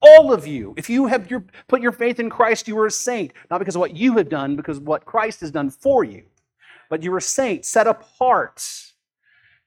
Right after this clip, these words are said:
And if you are a believer, then you're a saint. And, and what are the, what are the saints to be equipped for? For service. All of you, every believer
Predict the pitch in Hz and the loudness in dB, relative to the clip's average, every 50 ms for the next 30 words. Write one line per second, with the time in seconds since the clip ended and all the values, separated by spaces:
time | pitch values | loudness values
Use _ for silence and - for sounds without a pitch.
0 | _ - 160 160 165 190 214 240 233 220 196 - - _ _ _ _ - 180 185 | _ -6 -6 -4 -4 -2 -2 0 0 -2 -4 -6 -10 _ _ _ _ 0 0 0
1 | 185 180 180 208 247 240 180 160 131 127 120 120 135 170 175 - - _ _ _ | 2 2 0 0 -2 -2 -2 -4 -4 -6 -6 -8 -8 -8 -10 -12 -20 _ _ _
2 | _ _ _ _ - 143 - - - - 240 226 190 - - - 165 170 160 151 | _ _ _ _ -8 -8 -8 -4 -4 -4 -2 -2 -4 -6 -8 -8 -8 -6 -6 -8
3 | - - - - - _ _ _ _ _ _ _ _ _ - 175 175 180 233 247 | -12 -18 -20 -20 -20 _ _ _ _ _ _ _ _ _ -8 -6 0 2 2 2
4 | 233 - 196 214 208 190 175 - - - - _ - 185 208 180 170 156 - - | 2 2 2 2 2 0 -4 -6 -8 -12 -16 _ -6 -6 -6 -4 -6 -8 -8 -6
5 | 208 208 185 151 - - - - - _ _ _ _ _ _ - 156 170 165 165 | -6 -6 -8 -8 -10 -12 -14 -14 -18 _ _ _ _ _ _ -10 -6 -4 -4 -4
6 | - - 202 202 - - - 113 101 90 78 - - _ _ _ _ _ _ _ | -4 -4 -6 -6 -8 -12 -16 -14 -14 -14 -16 -20 -20 _ _ _ _ _ _ _
7 | _ _ _ _ _ _ _ - 233 226 - - 311 320 254 233 208 - - - | _ _ _ _ _ _ _ -10 -8 -6 -4 -2 -2 -2 -2 -4 -8 -8 -10 -12
8 | - - - - - _ _ _ _ _ _ _ _ _ _ _ _ _ _ - | -14 -14 -14 -16 -20 _ _ _ _ _ _ _ _ _ _ _ _ _ _ 2
9 | 226 254 269 269 254 185 151 147 131 139 - 220 233 254 254 233 220 240 220 220 | 4 6 6 6 4 -2 -6 -8 -8 -6 -6 -6 -4 -4 -4 -2 -2 -2 -2 -2
10 | 226 226 214 - 139 117 113 127 | -4 -6 -8 -8 -10 -12 -14 -14